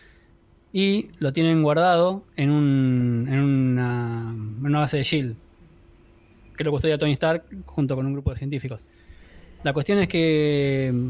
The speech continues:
eh, Bucky está muy enojado cuando van a nombrar al nuevo Capitán América, en el, en los cómics digo, ¿no?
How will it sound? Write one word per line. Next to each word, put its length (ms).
eh, 140
Bucky 180
está 140
muy 120
enojado 400
cuando 200
van 140
a 20
nombrar 240
al 80
nuevo 200
Capitán 280
América, 460
en 100
el, 180
en 100
los 140
cómics 200
digo, 160
¿no? 200